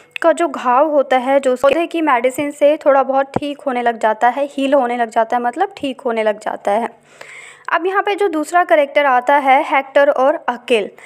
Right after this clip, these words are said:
हेक्टर और अकेल दोनों क्या हैं, मछुआरे हैं और बहुत अच्छे फ्रेंड्स भी हैं।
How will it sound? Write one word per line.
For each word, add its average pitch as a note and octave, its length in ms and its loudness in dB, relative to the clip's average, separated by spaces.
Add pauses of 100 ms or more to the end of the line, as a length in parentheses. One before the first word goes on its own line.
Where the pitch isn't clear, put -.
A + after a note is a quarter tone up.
(260)
हेक्टर G4 300 2
और E4 220 2
अकेल D#4 400 -2
दोनों B3+ 320 -2
क्या C#4+ 180 0
हैं, D4 180 -4
मछुआरे C4 560 0
हैं D4 220 -4
और D#4+ 200 2
बहुत E4+ 280 2
अच्छे E4+ 260 -2
फ्रेंड्स C#4+ 460 -4
भी A#3+ 240 -8
हैं। G3+ 260 -10